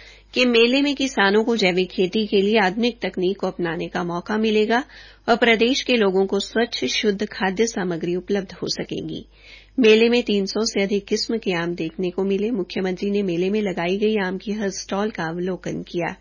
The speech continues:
और सभी किस्म के बारे में विस्तार से जानकारी ली। मुख्यमंत्री ने सांस्कृतिक कार्यक्रम में शामिल होकर प्रतिभागियों को सम्मानित भी किया। उन्होंने प्रसिद्ध संगीतकार सुभाष घोष को स्मृति चिन्ह देकर सम्मानित किया।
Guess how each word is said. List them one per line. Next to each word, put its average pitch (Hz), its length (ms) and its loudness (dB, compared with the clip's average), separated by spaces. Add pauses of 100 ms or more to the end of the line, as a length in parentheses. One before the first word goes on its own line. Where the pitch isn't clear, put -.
(480)
और 226 80 4
सभी 226 360 0
किस्म 226 340 -4
के 202 140 -4
बारे 170 300 -2
में 208 160 0
विस्तार 175 400 -4
से 175 200 -6
जानकारी 175 600 -4
ली। 175 200 -10 (540)
मुख्यमंत्री 254 540 2
ने 285 100 2
सांस्कृतिक 214 580 0
कार्यक्रम 190 400 0
में 226 120 0
शामिल 180 380 -2
होकर 208 320 -2
प्रतिभागियों 180 640 -4
को 175 140 -8
सम्मानित 185 580 -4 (100)
भी 185 100 -6
किया। - 320 -8 (520)
उन्होंने 247 360 4
प्रसिद्ध 214 440 -2
संगीतकार 180 920 -4 (360)
सुभाष 247 540 0
घोष 214 360 -2
को 180 160 -4
स्मृति 220 400 -2
चिन्ह 202 340 -4
देकर 175 340 -4
सम्मानित 180 600 -4
किया। 190 300 -8